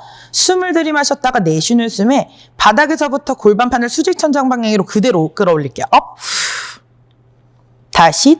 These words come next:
다운. 둘, 업. 자, 무릎과 어깨선은 사선 일직선 내려놓고. 셋.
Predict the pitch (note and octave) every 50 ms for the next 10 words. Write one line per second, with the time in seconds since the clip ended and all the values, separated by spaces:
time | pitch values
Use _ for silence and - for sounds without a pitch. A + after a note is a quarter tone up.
0 | - _ - - C#3+ D3 - - _ _ _ _ _ _ _ _ _ _ _ _
1 | _ _ _ _ _ _ _ _ _ _ - - _ _ _ _ _ _ _ _
2 | _ _ _ _ _ _ _ _ _ _ - - - - - - - - - E3+
3 | E3+ D#3+ C#3+ C3+ C3+ F3 C4+ E4 F4 - - - A#3+ D#4 - - - - - -
4 | - - - - F#3+ E3 D3+ D3 - F3+ A#3+ C#4 C#4 E4 E4 E4+ - - D#4 D#4
5 | D#4 D4+ C4+ - F#3+ F#3+ - A3+ A3 G3 G#3 G3+ A3 C4 D#4+ F4+ F4 - - G#3
6 | G#3+ - A3+ A3 G#3 F3+ E3 D3+ - D3 - - - C4+ C4 C#4+ D4+ D#4 D#4+ E4
7 | E4+ E4+ E4+ E4+ - _ _ _ _ _ _ _ _ _ _ _ _ _ _ -
8 | - E3+ E3 F3 B3 C#4+ A3 D3 - - - - - - - - - _ _ _
9 | _ _ _ _ _ _ _ _ _ _ _ _ _ _ _ _ _ _ _ _
10 | _ _ _ _ _ _ _ _ _ _ _ _ _ _ _ - - - E3+ E3
11 | D3+ C3+ C#3 - - - A3 C4 D4+ D#4+ E4 E4+ E4+ E4+ F4+ F4